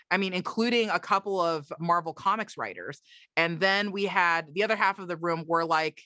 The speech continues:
you know, T V writers, sitcom writers who didn't really have a relationship with comic books and, like, only had, like, a casual relationship with Marvel movies. And it struck this nice balance where we didn't veer too far into getting inside baseball,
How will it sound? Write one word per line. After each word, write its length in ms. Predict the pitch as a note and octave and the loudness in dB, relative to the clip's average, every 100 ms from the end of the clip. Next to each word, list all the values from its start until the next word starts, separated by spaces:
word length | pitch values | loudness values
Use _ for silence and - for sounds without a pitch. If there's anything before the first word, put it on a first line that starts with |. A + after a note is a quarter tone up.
| _ | _
you 60 | D#4+ | 0
know, 100 | A3+ | 0
T 180 | A3+ D4+ | 0 0
V 120 | F4+ | 2
writers, 360 | C4 D#3+ D3+ - | 2 0 -2 -6
sitcom 320 | E4 G#3 E3+ | -2 0 0
writers 480 | D3 C#3 C3 C3+ - _ - | -2 -2 -6 -8 -12 _ 0
who 540 | A3 G#3+ G#3 G3 F3 - - | 2 2 0 -2 -4 -12 -10
didn't 320 | F3+ B3+ B3+ | -2 0 0
really 280 | F#3+ B3 B3 | 0 0 0
have 280 | G#3+ G3 F#3+ | 2 2 0
a 60 | E3+ | -2
relationship 500 | E3+ F3 F3 E3+ D#3 | -2 -4 -4 -8 -8
with 120 | C#3 | -4
comic 360 | - D#3+ F#3 | -2 -2 -2
books 260 | G3+ G3+ - | -4 -6 -2
and, 280 | E3 D#3 D#3+ | 0 0 -2
like, 420 | D#3+ D3+ D3 - _ _ _ _ - - - | 0 0 0 -6 _ _ _ _ -16 -16 -2
only 200 | A3+ B3+ | 0 2
had, 180 | B3+ A3+ | 0 0
like, 140 | A3 | 0
a 60 | F#3+ | -2
casual 960 | - - G3+ G3+ F#3+ F#3 E3+ D#3+ D3 - | -4 0 2 0 -2 -2 0 0 -4 -2
relationship 580 | E3+ E3 D#3 E3+ D#3+ D3+ | 0 0 -2 -4 -4 -4
with 120 | D3+ | -2
Marvel 340 | C#3+ C#3 C3+ | 0 0 -4
movies. 500 | C3+ D#3 D3+ C#3 C#3 | -6 -6 -6 -6 -2
And 200 | E3 F3+ - - F3+ | 0 -2 -4 -6 -4
it 100 | G3+ | -2
struck 320 | - B3 B3 | 0 0 0
this 160 | A#3 | -4
nice 240 | G3+ F#3 F3 | 0 0 0
balance 480 | E3 G3 A3+ F#3+ F#3 | 0 2 2 -2 -4
where 100 | F3+ | -2
we 140 | F3 | -2
didn't 260 | F3+ G3+ F#3+ | -2 -2 -2
veer 200 | G3 F3 | 0 -2
too 360 | - - G#3+ | -2 -2 -2
far 220 | G#3+ G3+ F#3+ | 2 2 2
into 200 | F3+ E3 | -2 -4
getting 220 | E3+ D#3+ | -2 -2
inside 360 | D#3+ E3 D3 | -4 -2 -2
baseball, 720 | F#3 B3+ - - E3 D3 D3 | -2 -4 -4 0 0 0 -2